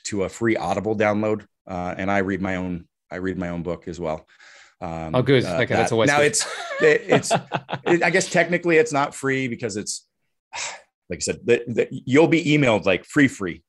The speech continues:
Speaker 1: my, uh, you know, first half of my book, but the Audible is, uh, it's a great program. That's why I put it on there. Um, because if you don't have an account, you can get my book and one other book for free. Um, but you do have that, re-, you know, signing up for a subscription, right?
Speaker 2: Yeah, that's fine.
Speaker 1: Um,
Speaker 2: We'll make sure we put
Speaker 1: and
Speaker 2: all
Speaker 1: then
Speaker 2: of that in there.
Speaker 1: Yeah.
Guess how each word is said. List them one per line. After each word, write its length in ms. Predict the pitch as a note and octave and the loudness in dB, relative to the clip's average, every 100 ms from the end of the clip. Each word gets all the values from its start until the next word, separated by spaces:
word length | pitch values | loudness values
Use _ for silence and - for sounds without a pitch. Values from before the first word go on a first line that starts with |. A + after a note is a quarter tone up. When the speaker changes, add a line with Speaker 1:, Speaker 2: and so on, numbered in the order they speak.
| - | -6
Speaker 1:
my, 420 | G#2 F#2 F2+ F2+ - | -2 0 0 -2 -2
uh, 500 | D2+ F#2 F2+ - - - | 0 0 0 -4 -8 -12
you 140 | A#2 G2+ | -4 -4
know, 60 | F2+ | -2
first 240 | A2 - | -4 0
half 180 | F#2 - | -2 -2
of 60 | |
my 100 | F2 | -6
book, 200 | D#2+ F2+ - | -4 -6 -6
but 140 | F2 | -8
the 100 | G#2 | 0
Audible 380 | G2+ G#2+ G2+ F#2+ | 2 4 2 0
is, 180 | E2+ E2+ | -2 -4
uh, 200 | D#2+ D#2 _ - | -4 -6 _ -6
it's 80 | |
a 40 | G2+ | 0
great 280 | B2 C3+ A#2 | 2 2 4
program. 320 | G2+ G#2 G2+ | 2 2 0
That's 140 | F2+ | -2
why 100 | F#2+ | -4
I 20 | |
put 200 | F2 G2+ | -4 -4
it 100 | F2 | -4
on 160 | E2 F2 | -4 -2
there. 200 | F#2+ F#2 _ - - _ - | -4 -6 _ -20 -20 _ -8
Um, 280 | E2+ E2+ E2+ | -6 -4 -6
because 420 | - G2+ D#2 - - | -6 -6 -6 -10 -6
if 80 | G#2+ | -2
you 40 | |
don't 80 | G#2 | 2
have 120 | G#2 | 2
an 80 | F2+ | 0
account, 320 | - G2 G2+ | -4 -6 -4
you 80 | F2+ | -8
can 100 | F2+ | -8
get 140 | F2+ | -4
my 140 | E2+ E2+ | -4 -4
book 220 | F2+ - F#2 | -4 -6 -8
and 200 | F#2 E2+ | -6 -6
one 120 | E2+ | -6
other 140 | E2+ | -6
book 240 | D#2 F2 - | -6 -8 -10
for 140 | E2+ | -14
free. 400 | - G#2 A2 G#2+ _ _ - | -4 0 0 -4 _ _ -10
Um, 120 | F2 | -8
but 140 | D#2+ F#2 | -6 -6
you 80 | |
do 180 | F2+ F2+ | -2 -2
have 240 | F2+ F2 F2 | 0 -4 -4
that, 160 | F2 | -6
re-, 120 | E2 - | -6 -10
you 240 | _ F2 F2 | _ -12 -10
know, 60 | |
signing 360 | D2+ G2 D#2+ D2 | -8 -6 -6 -8
up 140 | D2 | -8
for 80 | D#2+ | -8
a 40 | D2 | -8
subscription, 560 | C2+ - B1 - C2+ | -8 -10 -10 -10 -12
right? 220 | C2 C#2+ - _ A2 | -10 -12 -14 _ -6
Speaker 2:
Yeah, 340 | G#2 G#2+ G2+ | -2 -2 0
that's 160 | G#2 F#2 | 0 0
fine. 340 | E2+ D#2+ D#2 | 0 -2 -4
Speaker 1:
Um, 80 | D#2+ | -2
Speaker 2:
We'll 100 | C#3+ | 2
make 160 | D3+ C#3+ | 2 4
sure 140 | D3 | 6
we 100 | C3+ | 6
put 80 | C3 | 6
Speaker 1:
and 80 | D3+ | 4
Speaker 2:
all 60 | |
Speaker 1:
then 60 | B2+ | 4
Speaker 2:
of 40 | G#2 | 2
that 120 | A2+ | 0
in 100 | G#2 | 0
there. 120 | G2+ | -2
Speaker 1:
Yeah. 880 | F2 - _ _ _ _ _ - | -4 -10 _ _ _ _ _ -14